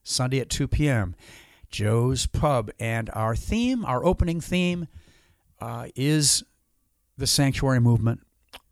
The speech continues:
Ravi Ragbir and Amy Gottlieb will be there with many,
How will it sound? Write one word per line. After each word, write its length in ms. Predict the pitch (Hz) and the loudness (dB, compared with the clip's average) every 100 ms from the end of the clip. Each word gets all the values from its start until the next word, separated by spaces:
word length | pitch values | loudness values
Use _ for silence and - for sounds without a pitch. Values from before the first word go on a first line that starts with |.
| - | -4
Ravi 280 | 117 117 | 0 2
Ragbir 640 | 117 117 113 101 117 117 110 - _ - - | 2 2 2 2 4 4 0 -6 _ -20 -8
and 200 | 117 107 | -6 -2
Amy 260 | 131 120 | 2 2
Gottlieb 580 | 113 117 117 127 123 110 | 2 2 2 2 0 2
will 140 | 113 104 | 0 2
be 200 | 113 170 | 2 4
there 260 | 160 151 | 4 4
with 160 | 120 101 | 2 2
many, 340 | 127 131 127 | 0 2 -2